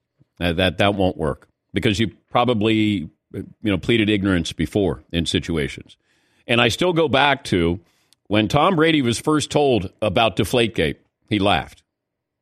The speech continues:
The charge, he laughed about it. And then we saw what happened with that. Not that this is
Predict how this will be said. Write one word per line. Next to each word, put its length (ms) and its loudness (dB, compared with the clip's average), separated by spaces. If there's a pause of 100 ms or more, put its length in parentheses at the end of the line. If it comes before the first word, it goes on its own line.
The 100 0
charge, 400 0
he 120 0
laughed 320 0
about 260 -4
it. 60 -20 (400)
And 140 -4
then 100 0
we 80 0
saw 220 -2
what 160 -4
happened 340 -8
with 160 -12
that. 180 -12 (440)
Not 240 0
that 160 -2
this 220 0
is 240 -2